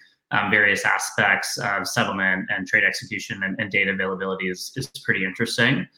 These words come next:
Um, we, uh, we've been spending a lot of time, um, also with just various, like, skeuomorphic concepts, so trying to use, um, Web two companies that have hit escape velocity if there are sort of, like, Web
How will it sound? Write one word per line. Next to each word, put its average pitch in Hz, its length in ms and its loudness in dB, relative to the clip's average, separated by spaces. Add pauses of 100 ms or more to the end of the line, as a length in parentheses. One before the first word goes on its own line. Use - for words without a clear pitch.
(320)
Um, 123 600 6
we, 135 260 8
uh, 123 420 6
we've 139 140 10
been 131 120 6
spending 151 400 6
a 123 60 4
lot 123 220 6
of 120 120 4
time, 113 540 2
um, 110 380 -2
also 113 240 -4
with 110 100 -2
just - 180 -8
various, 107 240 0
like, 110 120 -6
skeuomorphic 110 720 0 (120)
concepts, 107 580 0
so 104 80 -8
trying 110 360 0
to 113 120 -6
use, 110 720 2 (300)
um, 107 320 4
Web 113 200 6
two 123 200 2
companies 110 380 0
that 104 100 -2
have 98 80 -4
hit 107 100 -2
escape 104 340 -2
velocity 104 440 -2
if 95 140 -8
there 98 180 0
are 98 180 2
sort 98 220 -6
of, 92 80 -10
like, 95 240 -2
Web 98 140 -2